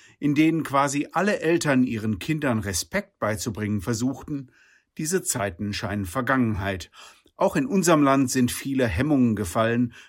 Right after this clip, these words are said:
wenn es darum geht, andere öffentlich zu beleidigen, zu verunglimpfen und niederzumachen. Wir nennen so etwas neudeutsch Mobbing, Hate Speech oder Shitstorm.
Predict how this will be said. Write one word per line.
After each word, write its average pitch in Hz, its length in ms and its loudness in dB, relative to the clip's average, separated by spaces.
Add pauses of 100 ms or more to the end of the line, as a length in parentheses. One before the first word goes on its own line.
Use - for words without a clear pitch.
wenn 123 140 2
es 120 120 4
darum 117 280 2
geht, 120 400 0
andere 123 440 2
öffentlich - 520 -6
zu 123 120 -6
beleidigen, 131 680 2 (140)
zu - 180 -4
verunglimpfen 123 840 2 (260)
und 143 260 -2
niederzumachen. 87 1000 -2 (800)
Wir 123 120 2
nennen 160 340 4
so 156 100 2
etwas 151 360 0
neudeutsch 147 640 2
Mobbing, 117 640 2 (240)
Hate 160 300 0
Speech 123 520 0
oder 90 360 -2
Shitstorm. 98 920 -4